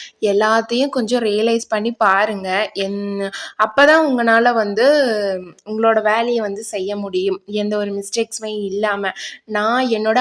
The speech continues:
அனுபவத்தை தான் நான் வந்து உங்களோட ஷேர் பண்றேன். அப்படியே படிப்படியா, படிப்படியா குறைஞ்சு, இந்த மாதிரி நான் வந்து ஒரு நாளைக்கு ஒரு ஃபைவ் ஹண்ட்ரடுக்கு தைக்கணும்.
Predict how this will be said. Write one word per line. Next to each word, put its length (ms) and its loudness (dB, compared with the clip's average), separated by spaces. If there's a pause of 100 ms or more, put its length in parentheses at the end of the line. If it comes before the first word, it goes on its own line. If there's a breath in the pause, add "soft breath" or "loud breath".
அனுபவத்தை 560 0
தான் 140 -2
நான் 180 -2
வந்து 180 -10
உங்களோட 340 -4
ஷேர் 340 -4
பண்றேன். 440 -2 (1120 loud breath)
அப்படியே 480 4
படிப்படியா, 560 4
படிப்படியா 540 2
குறைஞ்சு, 480 2 (220)
இந்த 240 2
மாதிரி 280 4
நான் 160 2
வந்து 260 0
ஒரு 140 0
நாளைக்கு 340 -2
ஒரு 100 -2
ஃபைவ் 200 2
ஹண்ட்ரடுக்கு 420 -4
தைக்கணும். 460 -2